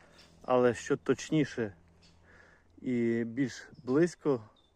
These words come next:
варто взяти до уваги, то це не сам світ — дзеркало нас, а наша взаємодія з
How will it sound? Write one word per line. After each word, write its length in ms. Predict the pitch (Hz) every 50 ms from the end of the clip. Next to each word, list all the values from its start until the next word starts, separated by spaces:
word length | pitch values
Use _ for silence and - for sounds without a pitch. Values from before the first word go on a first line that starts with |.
| _ _ _ _ _ _ _ _ _ _ _ _ _ _ _ _ _ _ _ -
варто 320 | 120 127 131 113 - -
взяти 280 | 120 113 127 120 - 127
до 140 | 120 131 135
уваги, 360 | 139 160 180 165 135 123 117
то 160 | - 123 113
це 420 | - - - 139 127 123 107 101 - _ _ _ _ _ _ -
не 140 | 127 127
сам 320 | 117 - - 156 160 170 156
світ — 460 | - - - 131 123 113 - - - _ _ _ _ _ _ _ _ -
дзеркало 460 | 117 120 123 107 - - 110 113 113
нас, 380 | 107 107 107 101 95 - - - _ _ _ _ _ _ _ _ _ _ _ _ _ _ _ _ _ _ _ _ _ _ _ _ -
а 380 | - 127 117 113 110 110 110 - - _ _ _ _ - _ _ _ _ - _ _ _ _ _ _ _ _ _ _ _ _ _ _ _ _ _ _ _ _ _ _ _ _ _ -
наша 360 | 127 127 131 127 - - 139
взаємодія 920 | 117 107 - 135 135 127 127 127 127 127 120 120 135 131 120 107 95 92 - - _ _ _ - _ - _ _ _ _ _ _ _
з 360 | - 120 113 110 104 104 113